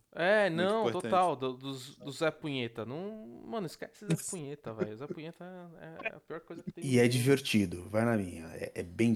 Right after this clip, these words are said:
Speaker 1: É,
Speaker 3: divertido.
Speaker 1: claro, mano.
Speaker 2: Punheta?
Speaker 1: É.
Speaker 3: Os dois.
Speaker 1: <laughs>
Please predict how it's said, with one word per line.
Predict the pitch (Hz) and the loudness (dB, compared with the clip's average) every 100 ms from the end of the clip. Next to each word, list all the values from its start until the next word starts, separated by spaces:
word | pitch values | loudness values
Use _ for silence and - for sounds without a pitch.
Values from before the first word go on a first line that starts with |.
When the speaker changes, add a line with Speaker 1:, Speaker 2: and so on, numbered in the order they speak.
| 98 | 4
Speaker 1:
É, | 90 170 170 | -2 -2 -6
Speaker 3:
divertido. | 113 | -6
Speaker 1:
claro, | 131 139 156 107 | -6 -6 -6 -8
mano. | 101 123 | 0 4
Speaker 2:
Punheta? | 117 185 - 120 _ _ _ _ - | 4 4 0 -8 _ _ _ _ -14
Speaker 1:
É. | 123 131 160 | -12 0 6
Speaker 3:
Os | 143 127 | 6 6
dois. | 110 110 104 - | 8 8 8 2
Speaker 1:
<laughs> | - | -4